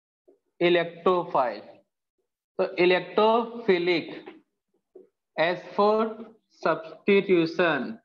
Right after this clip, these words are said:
कहाँ पर बेटा? On aromatic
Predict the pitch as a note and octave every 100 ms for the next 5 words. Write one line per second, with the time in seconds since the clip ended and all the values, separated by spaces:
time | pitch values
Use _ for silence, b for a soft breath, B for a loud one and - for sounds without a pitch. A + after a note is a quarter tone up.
0 | _ _ _ _ _ _ _ _ _ -
1 | D#3+ D#3+ G3+ A3+ G#3 A3 G#3+ A3 A#3 B3
2 | - - _ _ _ _ _ _ _ _
3 | - F#3 A3+ B3 - - - _ _ _
4 | _ _ _ _ _ _ _ _ _ _
5 | F3 F3 F#3 F3+ F3+ F3 A3+ A#3